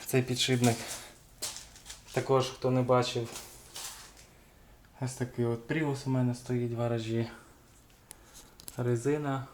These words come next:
До речі, кому потрібна резина, продаю Літо двісті п'ятнадцять на сорок п'ять. І, до речі, скоро, мабуть, наступне відео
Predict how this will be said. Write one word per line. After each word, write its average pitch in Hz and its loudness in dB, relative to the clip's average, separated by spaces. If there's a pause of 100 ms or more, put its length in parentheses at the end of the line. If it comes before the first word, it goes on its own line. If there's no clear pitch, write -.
(240)
До 127 4
речі, 131 6
кому 123 2
потрібна 123 -2
резина, 123 0 (1000)
продаю 120 2
Літо 123 2 (440)
двісті 123 -2
п'ятнадцять 123 0
на 120 0
сорок 117 -2
п'ять. 107 -2 (420)
І, 147 2
до 139 4
речі, 139 4
скоро, 127 8 (200)
мабуть, 123 4 (220)
наступне 131 0
відео 117 4